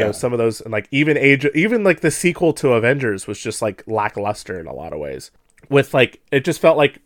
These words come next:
from that point we were just getting, like, a few great movies, like, you know, Guardians of the Galaxy, Winter Soldier, a few movies that were just like,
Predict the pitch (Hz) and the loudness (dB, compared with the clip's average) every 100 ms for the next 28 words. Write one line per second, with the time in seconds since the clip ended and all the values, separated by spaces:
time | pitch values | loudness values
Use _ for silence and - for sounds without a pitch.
0 | _ _ 151 131 131 - 135 117 117 113 | _ _ -6 0 0 0 -2 -2 -2 -4
1 | 113 - 117 113 107 107 - 123 117 110 | -6 -2 0 0 -4 -6 -4 -4 -4 -4
2 | 107 110 107 98 98 - - - - _ | -4 -4 -6 -6 -8 -10 -20 -20 -20 _
3 | _ 120 101 92 - 113 104 107 98 104 | _ -2 -2 0 2 2 2 -6 -2 -2
4 | 95 92 90 95 104 - 98 98 87 87 | -2 -6 -10 -8 -8 -6 -4 -6 -8 -12
5 | - 113 104 101 98 92 95 92 92 95 | -8 -8 -4 -6 -6 -6 -8 -8 -12 -12
6 | - 90 85 | -12 -12 -14